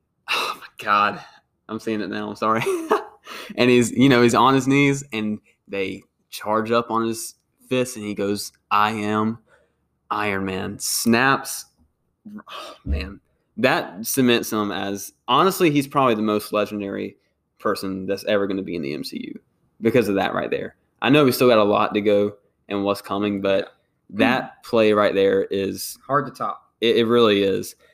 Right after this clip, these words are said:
Speaker 1: And then seeing, you know, his little death scene, but that's hard to watch for me because, I don't know, you just, you see, you kinda get to see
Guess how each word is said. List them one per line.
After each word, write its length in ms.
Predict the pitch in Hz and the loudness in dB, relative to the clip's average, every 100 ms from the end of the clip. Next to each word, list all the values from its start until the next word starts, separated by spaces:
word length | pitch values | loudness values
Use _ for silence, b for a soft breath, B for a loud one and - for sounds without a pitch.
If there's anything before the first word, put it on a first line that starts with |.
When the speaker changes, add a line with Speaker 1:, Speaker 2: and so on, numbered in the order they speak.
| b b _ | b b _
Speaker 1:
And 140 | 107 107 | -4 0
then 460 | 104 104 101 104 - _ _ _ - | 0 0 -2 -6 -14 _ _ _ -12
seeing, 520 | - - 135 131 120 | -6 2 4 4 4
you 80 | 117 | 2
know, 160 | 107 101 | 0 -2
his 220 | 107 107 | -6 -6
little 340 | 107 104 98 _ | -4 -4 -8 _
death 240 | 110 110 - | -2 -2 -4
scene, 500 | - 113 107 104 101 | -4 -2 0 0 0
but 140 | 101 | 0
that's 220 | 104 104 | 0 -4
hard 320 | - 123 117 | -2 2 2
to 60 | 110 | 2
watch 300 | 107 104 - | 0 0 0
for 80 | 110 | -4
me 180 | 107 101 | -2 -2
because, 580 | 101 104 98 101 - - _ _ _ | -2 -4 -4 -6 -10 -16 _ _ _
I 100 | 98 | -4
don't 120 | 98 | -4
know, 80 | 95 | -4
you 180 | 98 104 | -6 -6
just, 240 | 101 - | -6 -8
you 140 | 104 107 | -6 -4
see, 440 | - 113 101 95 _ _ _ _ _ _ _ | -2 0 0 -2 _ _ _ _ _ _ _
you 120 | 120 | -2
kinda 240 | - 175 | 2 2
get 140 | 156 165 | 4 2
to 60 | |
see 440 | - 151 165 117 | 2 4 4 4